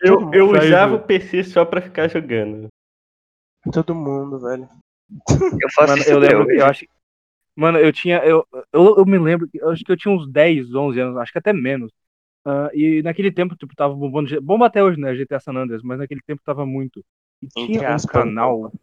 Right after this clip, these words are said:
Speaker 3: é, é, e tinha, mano, tinha um canal que eu via, nossa, eu vejo até hoje.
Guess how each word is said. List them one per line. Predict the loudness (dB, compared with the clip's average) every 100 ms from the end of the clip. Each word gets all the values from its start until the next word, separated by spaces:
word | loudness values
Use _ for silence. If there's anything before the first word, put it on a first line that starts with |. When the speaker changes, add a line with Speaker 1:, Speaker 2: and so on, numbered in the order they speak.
| _ -8
Speaker 3:
é, | -6 -6
é, | -6 -6 -8
e |
tinha, | -12 -12 -8
mano, | -8 -8
tinha | -10 -10
um |
canal | -4 -2 2 0
que | -2
eu | -8
via, | -6 -6 -8
nossa, | -10 -14 -12
eu | -10 -8
vejo | -6 -6
até | -6 -6
hoje. | -6 -6